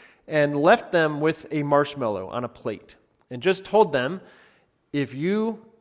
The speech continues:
don't eat this marshmallow, we'll give you two marshmallows later. But if you eat this marshmallow now, we won't give you another one."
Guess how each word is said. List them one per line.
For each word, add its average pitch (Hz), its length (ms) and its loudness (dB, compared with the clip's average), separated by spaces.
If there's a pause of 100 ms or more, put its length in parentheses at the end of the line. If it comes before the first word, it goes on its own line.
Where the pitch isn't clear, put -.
(160)
don't 185 340 2
eat 233 220 -4
this 226 200 0
marshmallow, 139 880 -2
we'll 156 180 2
give 175 220 -2
you 170 280 -6 (200)
two 302 200 0
marshmallows 117 680 -4
later. 156 320 -6 (680)
But 131 120 -4
if 127 160 -4
you 127 360 -6
eat 196 180 -6
this 170 180 -4
marshmallow 143 460 -2
now, 135 240 -2
we 117 140 -4
won't 120 200 -8
give 117 180 -10
you 104 200 -14 (300)
another 104 280 -12
one." - 200 -18